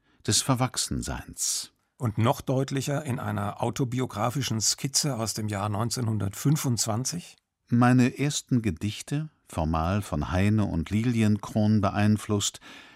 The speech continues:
Speaker 1: entsprangen dem Leiden unter meinem körperhaften Missgeschick und unter der üblichen Brutalität deutscher Jungens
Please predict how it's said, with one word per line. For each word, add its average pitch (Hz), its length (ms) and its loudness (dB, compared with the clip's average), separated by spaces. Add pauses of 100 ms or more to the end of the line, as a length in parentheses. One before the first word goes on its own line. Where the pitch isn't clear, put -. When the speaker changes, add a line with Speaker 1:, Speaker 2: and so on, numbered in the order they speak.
(140)
Speaker 1:
entsprangen 117 720 2
dem 110 200 6
Leiden 98 560 4
unter 92 400 -2
meinem 90 460 0
körperhaften 101 800 0
Missgeschick - 760 -2 (300)
und 139 320 -4
unter 127 240 0
der 113 240 2
üblichen 107 540 0
Brutalität 92 880 -2
deutscher 98 400 0
Jungens 95 540 2